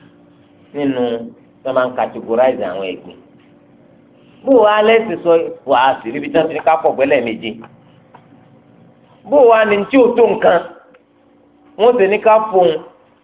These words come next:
nígbà tó ju nǹkan tó jẹ́ gbin gangan, gangan àgbà lọ. A sọ pé, "Ẹ́, ó lè hàn sáwà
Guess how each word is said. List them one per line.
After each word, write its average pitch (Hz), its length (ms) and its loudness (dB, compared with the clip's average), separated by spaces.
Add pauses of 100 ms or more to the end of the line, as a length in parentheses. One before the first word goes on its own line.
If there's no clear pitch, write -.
(500)
nígbà 208 320 2
tó 170 140 -2
ju 175 340 -6 (440)
nǹkan 170 520 -4
tó 196 120 2
jẹ́ 196 220 0
gbin 143 280 -8
gangan, 147 640 2 (100)
gangan 143 500 0
àgbà 113 320 -2
lọ. 131 160 2 (2500)
A 151 180 -2
sọ 156 140 -4
pé, 165 140 -4
"Ẹ́, 202 280 2 (100)
ó 202 120 -6
lè 226 180 0
hàn 123 240 -4
sáwà 147 360 0